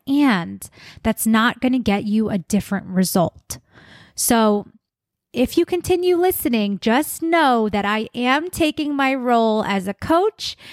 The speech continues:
and as your truth mirror very seriously. Okay.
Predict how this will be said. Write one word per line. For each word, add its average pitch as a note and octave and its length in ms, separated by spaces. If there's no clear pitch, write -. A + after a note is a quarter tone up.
and G3+ 160
as G#3 320
your B3 220
truth D#4+ 400
mirror A3+ 380
very G#3 440
seriously. - 840
Okay. G3+ 360